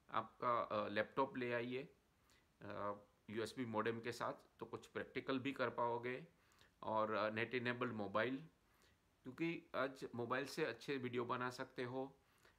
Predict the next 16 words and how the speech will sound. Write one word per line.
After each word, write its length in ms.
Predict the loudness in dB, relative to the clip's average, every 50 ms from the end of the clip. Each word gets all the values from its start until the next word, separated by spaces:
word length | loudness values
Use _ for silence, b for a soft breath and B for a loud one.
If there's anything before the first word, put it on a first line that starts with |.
| _ -8
ये 200 | -2 2 2 2
video 320 | 2 2 2 2 4 4 4
मैं 300 | 4 2 0 0 0 0
mobile 480 | -2 -2 0 2 2 2 2 2 -2
से 260 | -4 -6 -4 0 0
ही 380 | 0 2 2 2 2 2 0 -2
shoot 280 | -6 -6 -8 -8 -6 -4
कर 160 | -2 -2 0
रहा 280 | 0 0 0 0 0
हूँ, 360 | -2 -2 -4 -6 -6 -8 -10 -12 b b b b b b b _ _ -4
अ, 160 | -2 -2 -2
green 540 | -2 -4 -8 -6 -2 2 2 4 4 4 2
background 500 | 2 0 0 2 2 2 2 0 0 2
द्वारा। 420 | 2 2 4 4 2 2 0 -6 -16 b b b b b b b b b b _ -16 -10 -6
और, 320 | -4 -2 0 0 0 0 -2 -2 -2 0 0 0 0 -2 -4 -6 -12 -20 -10 _
अ, 20 | -2